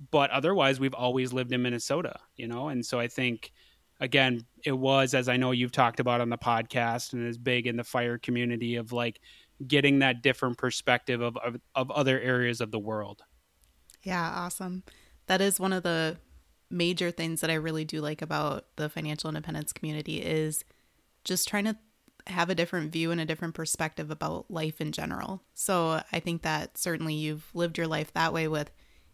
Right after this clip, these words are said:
Speaker 2: both your career options, but then hobbies and travel and things like that too. So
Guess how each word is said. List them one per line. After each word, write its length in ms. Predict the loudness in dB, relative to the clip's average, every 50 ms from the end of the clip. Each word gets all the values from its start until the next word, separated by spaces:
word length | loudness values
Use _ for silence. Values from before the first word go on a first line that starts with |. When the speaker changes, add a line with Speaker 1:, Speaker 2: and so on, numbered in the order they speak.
| _ -4 0
Speaker 2:
both 200 | 0 2 2 0
your 120 | -2 -4
career 280 | -4 -6 -4 -2 0 0
options, 640 | 0 0 0 -2 -2 -2 -2 -2 -2 -2 -4 -4 -4
but 160 | -6 -4 -2
then 380 | -2 -2 0 -2 -2 -4 -8 -10 _ _ _ -12
hobbies 540 | -4 -2 -2 0 0 0 0 0 -2 -2
and 100 | -4 -6
travel 400 | -6 -4 -2 -2 -2 -2 -2 -4
and 100 | -4 -6
things 220 | -6 -8 -8 -6 -6
like 160 | -6 -6 -6
that 180 | -6 -6 -6 -8
too. 240 | -8 -8 -6 -6
So 320 | -6 -4 -4 -4 -6 -6